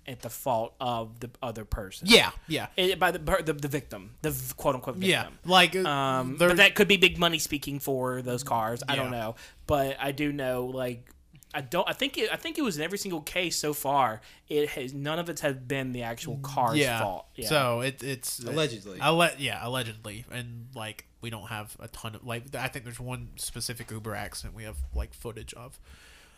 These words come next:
Speaker 2: Um, but I, I think we start hearing a lot from, like, actual car, because Toyota has already said that's, like, we want to sell this technology to other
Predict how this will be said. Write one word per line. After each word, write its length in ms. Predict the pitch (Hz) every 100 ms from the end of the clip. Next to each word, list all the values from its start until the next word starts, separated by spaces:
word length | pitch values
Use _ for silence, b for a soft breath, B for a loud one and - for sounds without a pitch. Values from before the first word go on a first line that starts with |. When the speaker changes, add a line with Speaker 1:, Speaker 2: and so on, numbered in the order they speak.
| _
Speaker 2:
Um, 200 | 147 151
but 260 | 151 147 131 - 147
I, 80 | 160 147
I 60 | 156
think 220 | 156 131
we 100 | 127
start 220 | - 123
hearing 200 | 120 127
a 80 | 117
lot 340 | 120 123 143 135
from, 160 | 170
like, 200 | 156 147 -
actual 460 | 143 127 - 135 120
car, 340 | - 131 123
because 260 | 156 175 -
Toyota 320 | 180 196 196
has 160 | 160
already 220 | 151 139 120
said 260 | 156 147
that's, 220 | 131 117
like, 240 | 127 120 - - _ - _ _ 131
we 160 | 143
want 220 | 160 156 135
to 120 | 135
sell 260 | - 139 135
this 140 | 123
technology 600 | - 120 120 117 117 110
to 160 | 107 -
other 420 | 120 113 110 107